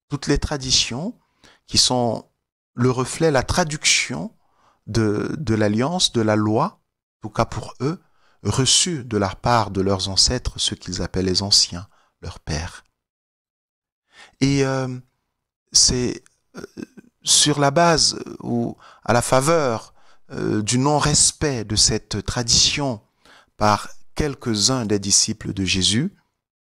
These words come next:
euh, qu'ils interviennent, qu'ils prennent la parole et s'adressent à Jésus. Déjà, remarquons que, euh, dans les personnes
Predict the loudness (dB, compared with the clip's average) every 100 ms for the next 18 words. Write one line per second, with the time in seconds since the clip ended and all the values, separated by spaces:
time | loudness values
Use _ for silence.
0 | _ _ _ _ _ _ -2 0 0 -2
1 | -4 -6 -6 -6 -6 -8 -2 0 0 -2
2 | -6 -4 -8 -6 -8 -6 -6 -6 -4 -4
3 | -2 -4 -6 -4 -2 -2 -4 -2 -2 -2
4 | -4 -4 -6 -12 _ _ _ _ _ _
5 | _ _ _ _ _ _ _ _ -2 2
6 | 2 2 0 -2 0 0 -2 -2 -2 0
7 | 0 0 -2 -10 _ _ _ -2 0 0
8 | 0 0 0 0 2 2 2 0 -2